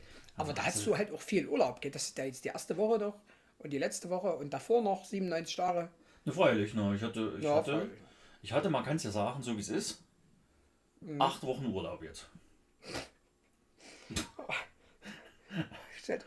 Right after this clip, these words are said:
Speaker 2: ich seid einfach, oder bin ich jetzt dumm oder bin ich richtig? Es wären halt einfach, es wären halt einfach vierzig Tage Urlaub, gell? Die du einfach so am Stück hättest. Hey, hatte ich heute, hatte ich heute mit meiner Kollegin, gell, kurz das Thema?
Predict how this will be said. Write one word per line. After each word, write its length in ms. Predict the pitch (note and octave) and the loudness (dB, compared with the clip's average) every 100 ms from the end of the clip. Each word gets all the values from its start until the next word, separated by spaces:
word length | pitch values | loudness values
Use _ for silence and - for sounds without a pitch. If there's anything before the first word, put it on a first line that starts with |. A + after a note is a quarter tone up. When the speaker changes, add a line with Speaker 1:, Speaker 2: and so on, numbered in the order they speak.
| - | -14
Speaker 2:
ich 80 | - | -10
seid 220 | D#3+ - | -8 -4
einfach, 280 | F3+ E3 D#3+ - - - - - - - | -2 -2 -4 -10 -20 -20 -20 -18 -18 -16
oder 180 | - E3+ | -10 -8
bin 220 | D#3+ D#3+ | -6 -6
ich 80 | E3+ | -6
jetzt 260 | D#3+ - - | -8 -6 0
dumm 160 | G#3+ D#4 | 2 2
oder 160 | B3+ | 0
bin 160 | A3 G#3+ | 0 -2
ich 120 | G#3 | -2
richtig? 320 | G3 F3+ D#3 | -6 -6 -10
Es 60 | - | -6
wären 160 | D3+ F#3+ | -2 -2
halt 120 | - | 0
einfach, 340 | F3+ F#3 F#3 - - - - _ _ _ _ _ - - - - G3 - - _ _ _ _ _ G4+ - _ | -4 -2 -4 -6 -14 -14 -14 _ _ _ _ _ -20 -20 -20 -16 -16 -16 -20 _ _ _ _ _ -20 -20 _
es 140 | - | -10
wären 120 | D#3+ F3+ | -4 -4
halt 120 | - | -2
einfach 300 | F3 F3 - | -4 -6 -2
vierzig 320 | - A3 - | 0 2 0
Tage 240 | E3+ E3+ C#3+ | -2 -2 -2
Urlaub, 380 | C3+ B2+ B2 - | -4 -6 -8 -12
gell? 200 | C3 - _ _ - - _ _ - _ - - - - _ _ _ _ - - - - - - - - G3+ - - | -12 -14 _ _ -20 -20 _ _ -20 _ -12 -12 -16 -20 _ _ _ _ -10 -8 -10 -14 -14 -16 -20 -8 -8 -6 -6
Die 60 | - | -2
du 80 | |
einfach 200 | E3+ E3+ | 0 0
so 100 | E3+ | -2
am 100 | C#3+ | -4
Stück 260 | D#3 G3+ F3 | -2 -2 0
hättest. 360 | D#3+ C#3+ - - - - - - - - - - - - - - | 0 0 -6 -16 -14 -8 -8 -10 -20 -20 -20 -20 -20 -20 -12 -4
Hey, 120 | C#3+ | -2
hatte 140 | F#3+ | -2
ich 80 | - | -2
heute, 200 | A3+ G#3 | 0 2
hatte 140 | G#3+ - | 2 4
ich 60 | |
heute 140 | A3 G3 | 6 6
mit 100 | - | 2
meiner 180 | F3+ | -2
Kollegin, 400 | - F3+ A#3+ C4+ | 2 4 4 4
gell, 120 | G#3 G#3 | 2 2
kurz 220 | A3+ - | 0 0
das 100 | - | 0
Thema? 320 | A#3+ B3+ | 2 2